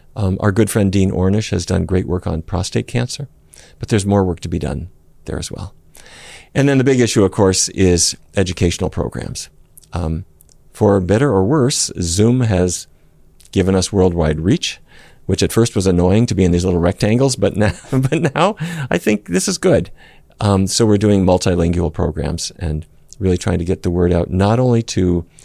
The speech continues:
people, say, in the U S who, who need this, but to people in other countries where much of this is still new.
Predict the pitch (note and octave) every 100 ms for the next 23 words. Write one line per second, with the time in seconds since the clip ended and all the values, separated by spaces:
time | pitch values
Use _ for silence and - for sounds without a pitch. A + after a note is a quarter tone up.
0 | - - - - A2+ G#2+ G2+ F2 F#2+ A2
1 | F#2+ F2+ F2 F#2 G2+ G2+ - - - -
2 | G2 F#2 D#2+ F#2+ F2+ F2+ A2+ F2 E2 -
3 | - - - - - D#3 E3 F3 F3 F3
4 | F3 C#3 D3+ D3+ - A#2+ B2+ A2 A2+ G2+
5 | G2 G#2+ - G2 - G2 - F#2 F#2+ E2+